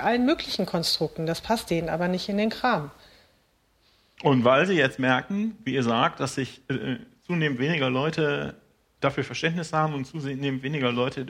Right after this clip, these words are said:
Speaker 2: sich darum für, daran halten, werden sie jetzt hysterisch.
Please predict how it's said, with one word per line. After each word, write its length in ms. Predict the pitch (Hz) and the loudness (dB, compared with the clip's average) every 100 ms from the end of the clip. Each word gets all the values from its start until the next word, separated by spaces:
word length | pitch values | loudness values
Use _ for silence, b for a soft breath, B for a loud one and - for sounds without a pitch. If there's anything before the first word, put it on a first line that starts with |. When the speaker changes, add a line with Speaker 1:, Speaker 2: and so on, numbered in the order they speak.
| - | -10
Speaker 2:
sich 220 | 117 127 | -10 -4
darum 280 | - 117 120 | 0 0 0
für, 300 | - 120 120 - - - - | -4 -4 -4 -8 -20 -20 0
daran 320 | 123 117 110 | 2 2 2
halten, 440 | 131 202 208 143 b b b - | 2 2 0 -4 b b b 2
werden 220 | 123 131 | 2 4
sie 100 | 147 | 2
jetzt 160 | 175 202 | 0 -2
hysterisch. 720 | - 120 101 95 - - | -2 0 0 0 -6 -8